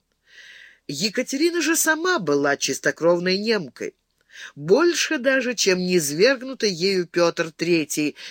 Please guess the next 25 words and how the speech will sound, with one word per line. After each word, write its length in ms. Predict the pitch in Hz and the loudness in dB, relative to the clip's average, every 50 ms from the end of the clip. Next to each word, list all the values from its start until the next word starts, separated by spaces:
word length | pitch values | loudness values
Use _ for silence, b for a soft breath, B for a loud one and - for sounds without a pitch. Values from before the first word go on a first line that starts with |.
| B - | B -8
не 120 | 165 175 | -8 -2
говоря 320 | 160 175 165 156 151 147 | 0 2 4 4 4 2
о 40 | 143 | 2
том, 240 | - - 208 220 190 | 0 -2 -2 -2 -2
что 220 | 165 - - 165 | -4 -4 -2 -2
в 80 | 147 135 | -2 0
глазах 380 | 139 151 156 147 160 156 151 156 | 0 0 2 2 2 0 0 -2
большинства 840 | 139 156 156 - - 160 156 156 - - - 160 165 170 175 170 B B B B B B B _ | -4 -4 -4 -4 -6 -6 -6 -6 -8 -6 -2 0 2 4 4 2 B B B B B B B _
их 380 | - 196 190 202 196 - - - | -8 -4 -4 -2 -2 -4 -4 -6
малолетний 800 | - 151 160 175 175 175 170 170 175 190 208 190 - - 165 165 | -6 -4 0 2 4 4 4 2 2 0 -2 -2 -4 -6 -6 -4
сын, 460 | 160 - - - 226 240 226 202 165 135 | -2 -2 -2 -2 0 0 0 -2 -2 -2
цесаревич 760 | - 151 143 - 160 143 139 156 160 156 151 147 - - - | -2 -2 0 0 0 0 0 0 0 0 -2 -2 -4 -6 -2
Павел, 580 | - 196 214 214 208 175 160 160 147 143 127 B B B B B B B | 0 2 2 4 2 2 2 2 2 0 -2 B B B B B B B
имел 400 | 180 180 175 175 185 180 175 156 | -4 -2 0 2 4 4 4 4
гораздо 500 | 147 165 175 240 311 302 214 156 143 143 | 4 2 2 2 2 0 0 -2 -4 -2
более 340 | 139 151 151 143 151 143 139 | 0 2 2 2 2 0 0
прав 300 | - 147 151 147 - - | 0 0 0 0 0 -2
на 120 | 143 139 | -8 -6
корону, 420 | - 143 135 143 170 185 180 160 | -4 -2 -2 -2 -2 -2 -4 -4
чем 260 | 139 - - 139 123 123 | -4 -4 -4 -4 -4 -4
его 300 | 123 131 127 123 120 110 | -6 -6 -4 -4 -4 -4
мать. 420 | 95 73 65 65 - - - - _ _ _ _ _ _ _ _ _ B B B B B B B B - | -4 -6 -8 -8 -12 -16 -18 -18 _ _ _ _ _ _ _ _ _ B B B B B B B B -2
Эту 200 | 226 294 349 262 | 0 0 0 -2
последнюю 560 | - 320 - - 277 330 285 226 233 240 214 | -2 -4 -4 0 0 0 0 0 -2 -2 0
мысль 480 | 202 202 220 247 240 - 285 294 277 | 0 0 -2 -2 -2 -2 -2 -2 -4